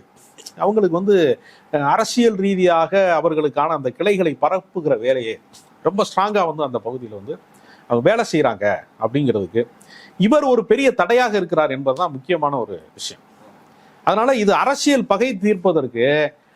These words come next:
அடியாட்களை அனுப்புவதற்கு பதிலாக அமலாக்கத்துறையவே அனுப்பிவிடலாம்,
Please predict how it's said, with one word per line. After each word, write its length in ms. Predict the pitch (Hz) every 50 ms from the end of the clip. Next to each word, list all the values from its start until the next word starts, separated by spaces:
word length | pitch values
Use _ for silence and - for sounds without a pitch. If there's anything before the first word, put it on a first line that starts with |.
| _ -
அடியாட்களை 560 | 143 180 254 277 285 277 269 220 262 254 233
அனுப்புவதற்கு 520 | 214 214 226 208 233 233 226 214 202 196
பதிலாக 400 | 175 196 190 208 220 208 196 220
அமலாக்கத்துறையவே 760 | 220 196 208 226 240 240 214 214 190 208 202 202 202 196 214 220
அனுப்பிவிடலாம், 640 | 196 190 185 185 196 180 165 165 170 160 156 120